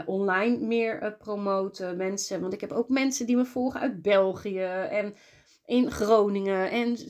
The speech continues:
eh, Limburg heb ik er mensen, ja, dat wordt een beetje lastig, hè, om naar elkaar toe te komen. Dus, eh,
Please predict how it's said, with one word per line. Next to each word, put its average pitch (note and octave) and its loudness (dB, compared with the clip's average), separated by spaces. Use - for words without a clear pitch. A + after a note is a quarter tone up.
eh, G#3+ -2
Limburg G3+ 6
heb F#3+ -8
ik F#3+ -8
er F#3 -10
mensen, F#3 -10
ja, - -14
dat G3+ -4
wordt D4 6
een D#4+ 10
beetje A#3 6
lastig, B3 -2
hè, C#4+ -2
om B3+ -2
naar A3+ -2
elkaar A3 -10
toe A#3 -6
te - -20
komen. A3 -2
Dus, A3+ -6
eh, G3 -10